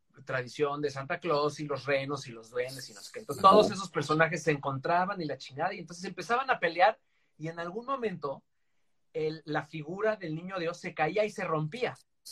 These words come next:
Speaker 1: ¿no?
Speaker 2: Ajá.
Speaker 1: Y eso es lo que provocaba que los personajes como que terminaran queriéndose ya con un mensaje de Navidad muy cabrón.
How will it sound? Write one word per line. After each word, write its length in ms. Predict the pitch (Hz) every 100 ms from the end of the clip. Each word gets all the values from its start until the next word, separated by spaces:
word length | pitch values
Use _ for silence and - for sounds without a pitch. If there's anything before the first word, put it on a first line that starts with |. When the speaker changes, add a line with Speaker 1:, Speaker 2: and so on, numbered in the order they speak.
| - -
Speaker 1:
¿no? 160 | - -
Speaker 2:
Ajá. 360 | 80 80 87 -
Speaker 1:
Y 120 | 208
eso 160 | 240 302
es 60 |
lo 120 | 254 -
que 100 | 165
provocaba 720 | 180 180 185 208 160 151 - _ _ _ -
que 100 | 147
los 140 | 139
personajes 580 | 151 139 151 160 156 180
como 220 | 156 135
que 80 | 135
terminaran 480 | 147 139 151 160 170
queriéndose 640 | 160 165 185 208 180 160
ya 160 | 147 156
con 140 | 156
un 100 | 156
mensaje 340 | 151 147 143 147
de 40 |
Navidad 260 | 117 113 113
muy 140 | 107
cabrón. 260 | - -